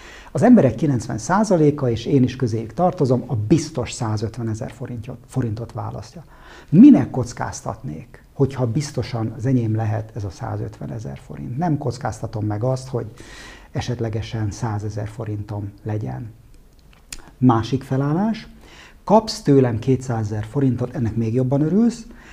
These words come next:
és megint elkezdek pénzérméket feldobni.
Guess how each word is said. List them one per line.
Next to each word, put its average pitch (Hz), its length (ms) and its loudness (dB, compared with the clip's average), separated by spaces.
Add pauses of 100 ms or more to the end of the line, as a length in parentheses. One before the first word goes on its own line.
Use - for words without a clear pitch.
(320)
és 123 840 4
megint 127 340 4
elkezdek 117 560 -4
pénzérméket 107 800 -2
feldobni. 117 640 0